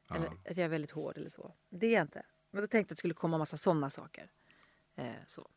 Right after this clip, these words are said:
Speaker 1: Men det gjorde det inte. Så det
Speaker 2: Nej.
Speaker 1: kanske har försvunnit.
Speaker 2: Ja, men jag ser inte dig som så hård, tror jag.
Speaker 1: Nej.
Speaker 2: Men jag har också lasersyn.
Speaker 1: Ja, du är
Speaker 2: Mm.
Speaker 1: speciell.
Speaker 2: Ja, ver-,
Speaker 1: Du ser
Speaker 2: <laughs> verk-,
Speaker 1: människor.
Speaker 2: verkligen. Jag är god i Krist.
Speaker 1: Ja, det är det du är.
Speaker 2: Mm. <laughs> Jag är,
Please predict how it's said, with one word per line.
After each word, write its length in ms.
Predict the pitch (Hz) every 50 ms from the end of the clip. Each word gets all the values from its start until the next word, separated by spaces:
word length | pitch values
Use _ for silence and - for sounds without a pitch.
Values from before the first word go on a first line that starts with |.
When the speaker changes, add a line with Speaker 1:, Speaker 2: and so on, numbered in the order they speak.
| _
Speaker 1:
Men 100 | - 180
det 60 | 202
gjorde 200 | 339 370 190 214
det 40 | 339
inte. 280 | 359 - - - - - - _ _ _ _
Så 120 | - -
det 60 | 175
Speaker 2:
Nej. 100 | 208 226
Speaker 1:
kanske 160 | 247 247 -
har 60 | 269 -
försvunnit. 580 | - 220 190 202 214 196 - - - _ - - _ _ _ _ _ _ _ _ _ _ _
Speaker 2:
Ja, 380 | - 104 120 120 123 139 143
men 120 | 104 120 127
jag 160 | 127 135 135
ser 120 | - -
inte 200 | 78 82 80 -
dig 160 | 80 78 78 76
som 260 | - 87 85 82 78
så 380 | - - - 90 87 80 73
hård, 380 | 67 76 95 92 67 60 - -
tror 180 | - - 73 64
jag. 120 | 53 76 80
Speaker 1:
Nej. 300 | - 147 143 147 165 165 -
Speaker 2:
Men 140 | - 87
jag 80 | 90 90
har 80 | 95 107
också 180 | 107 - 104
lasersyn. 960 | 98 104 107 107 107 98 - - - 78 78 - - - 107 - - - - - - _ _
Speaker 1:
Ja, 200 | 151 151 143 143
du 200 | 131 151 139 143
är 60 | 147
Speaker 2:
Mm. 140 | 151 151 139
Speaker 1:
speciell. 760 | - - - 170 165 - 185 185 190 170 131 123 120 120 160 151 -
Speaker 2:
Ja, 60 | - 80
ver-, 280 | 76 90 95 - -
Speaker 1:
Du 80 | - 185
ser 220 | 185 - - 165
Speaker 2:
<laughs> 120 | 156 208 220
verk-, 40 | 208
Speaker 1:
människor. 520 | 180 135 120 131 135 - 139 143 156 160 - _ _
Speaker 2:
verkligen. 400 | - - - - - 95 101 87
Jag 140 | 82 - 98
är 40 |
god 220 | 101 95 110 110 101
i 40 | 101
Krist. 400 | - 147 - - - - - - _
Speaker 1:
Ja, 240 | - 185 160 147 151 -
det 80 | -
är 80 | 208 214
det 200 | - 214 214 208
du 120 | 185 185
är. 140 | 175 190 196
Speaker 2:
Mm. 100 | 190 - - - -
<laughs> 200 | - 98 - -
Jag 120 | - 90 - -
är, 160 | - - -